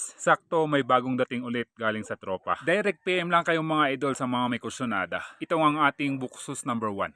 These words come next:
Yan, guys, lahat to full established na. Ito naman, idol, ang ating buksus number two. Ang gaganda tong dala mo, pre, ah.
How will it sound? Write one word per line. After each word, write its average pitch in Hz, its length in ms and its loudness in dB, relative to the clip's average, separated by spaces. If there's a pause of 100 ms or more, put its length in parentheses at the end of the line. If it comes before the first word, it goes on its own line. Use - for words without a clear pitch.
Yan, 160 80 2
guys, 185 240 4
lahat 151 320 4
to 151 320 2
full 131 160 0
established 110 640 -4
na. 104 160 -6
Ito - 160 -6
naman, 156 320 4
idol, 131 320 2
ang 123 160 0
ating 120 320 -2
buksus 113 480 -8
number 98 320 -6
two. 98 160 -16 (800)
Ang 117 80 -4
gaganda 107 320 2
tong 107 160 -6
dala 101 160 0
mo, 107 160 -6
pre, 101 240 0
ah. - 40 -18